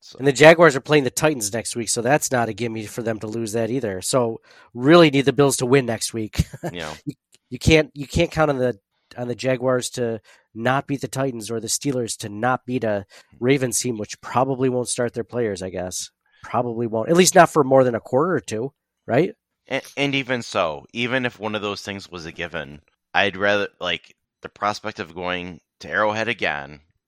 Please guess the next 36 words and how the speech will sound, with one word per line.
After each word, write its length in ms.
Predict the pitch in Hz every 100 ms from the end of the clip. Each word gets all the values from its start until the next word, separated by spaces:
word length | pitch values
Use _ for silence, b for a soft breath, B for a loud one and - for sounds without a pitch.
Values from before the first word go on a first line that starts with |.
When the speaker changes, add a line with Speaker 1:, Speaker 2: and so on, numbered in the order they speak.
| -
Speaker 1:
or 220 | 98 104
to 180 | - 107
Miami 480 | 95 95 98 98
back-to-back 600 | 98 92 - - 92 90
weeks 480 | - 76 76 - - _ -
in 100 | 80
Miami, 640 | 85 82 71 69 67 64 _ _ _
it's 140 | 98
just, 420 | - 101 - - _ _ _ -
<sighs> 360 | - - - -
why 100 | 101
put 180 | -
yourself 340 | 92 90 85 76
through 140 | 73
that? 160 | 65 -
Just, 220 | 104 - - B B B
<laughs> 180 | B 127
if 120 | 117 120
you 100 | 127
could 160 | 127
win 200 | 117 147
next 300 | 160 - -
week, 440 | 120 143 113 98 -
you 100 | 95
can 180 | 107
play 180 | 92 107
at 60 | 101
home 240 | - 117
against 320 | 101 87 90 -
Indy, 240 | 104 104
Houston, 360 | 98 113 101 92
or 60 | 73
Pittsburgh. 400 | 107 - 62 - _ _
So 240 | - 156
much 240 | 151 123 -
better. 320 | 90 - -